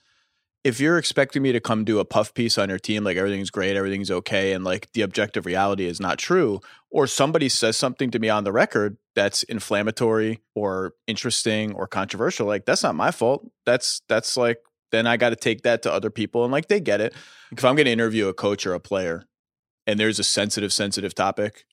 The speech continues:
I will tell that person, like, "Hey, man, look, I'm not doing my job if I don't ask this question. So I'm gonna ask it to you at some point.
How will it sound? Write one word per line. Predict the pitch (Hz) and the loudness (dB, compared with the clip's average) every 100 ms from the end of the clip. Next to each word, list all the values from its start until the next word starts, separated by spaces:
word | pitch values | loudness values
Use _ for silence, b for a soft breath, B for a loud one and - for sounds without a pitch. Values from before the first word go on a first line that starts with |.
| _ _ _ _ _ | _ _ _ _ _
I | 107 | 2
will | 175 | 2
tell | - 127 | 2 2
that | 135 107 | 4 2
person, | - 113 - 92 | 0 -2 -2 -4
like, | 95 92 | -4 -4
"Hey, | 117 | -2
man, | 110 101 | -2 0
look, | 101 95 | -2 -2
I'm | 104 | 0
not | 139 160 | 2 2
doing | 120 107 | 0 -2
my | 101 | -2
job | 92 98 98 | -2 -2 -2
if | - | -4
I | 90 | -4
don't | 85 | -4
ask | 85 - | -6 -4
this | - | -6
question. | 85 80 - - _ _ _ _ _ _ | -6 -8 -10 -16 _ _ _ _ _ _
So | - 98 | -2 0
I'm | 117 | 2
gonna | 117 | 2
ask | 104 117 - | 4 2 2
it | 98 | -4
to | - | -4
you | 98 92 | -2 -2
at | |
some | 90 98 90 | -2 -4 -4
point. | 80 80 | -6 -6